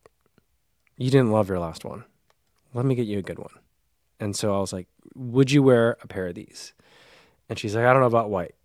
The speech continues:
She's like, "But you know what? Whatever. You just order me a pair and I'll wear it." So, pair of these white Clifton Eights. They're really light in a women's size. So, hopefully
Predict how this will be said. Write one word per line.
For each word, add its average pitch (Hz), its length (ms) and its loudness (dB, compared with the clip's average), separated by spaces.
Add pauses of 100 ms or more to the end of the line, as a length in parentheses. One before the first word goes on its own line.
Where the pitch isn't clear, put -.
(120)
She's - 160 -12
like, 98 160 -4
"But 143 280 6 (100)
you 127 120 2
know 123 80 4
what? 123 320 0
Whatever. 90 340 -2
You 107 160 -6
just 113 200 -4 (320)
order 160 220 8
me 160 100 6
a 151 80 4
pair 120 340 0 (380)
and 92 100 -12
I'll 87 80 -10
wear - 260 -14
it." - 80 -20
So, 90 300 -8 (760)
pair 117 300 4
of 110 140 0
these 110 240 0
white 156 480 2 (960)
Clifton 143 400 -2
Eights. 95 440 -6 (1900)
They're 131 100 -4
really 220 300 -4
light 98 800 -10
in 104 160 -6
a 98 60 -4
women's 101 360 -6
size. 92 480 -12 (560)
So, 92 240 -14 (560)
hopefully 196 540 4